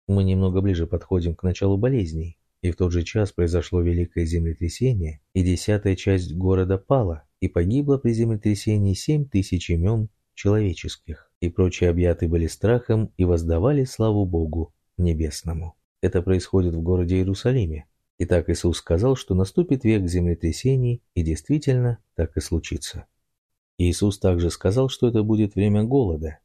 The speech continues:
Давайте посмотрим Откровение шесть шесть. "И вот третья печать, которая открывается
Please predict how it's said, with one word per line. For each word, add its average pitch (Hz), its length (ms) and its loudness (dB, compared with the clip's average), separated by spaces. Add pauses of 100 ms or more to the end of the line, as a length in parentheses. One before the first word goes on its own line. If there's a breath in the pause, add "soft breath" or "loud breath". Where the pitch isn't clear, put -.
(140)
Давайте 139 360 0
посмотрим 101 540 0
Откровение 107 640 0
шесть - 380 -6
шесть. - 400 -8 (240)
"И 90 120 4
вот 143 220 2
третья 110 300 2
печать, 101 440 0
которая 90 400 2
открывается 92 800 0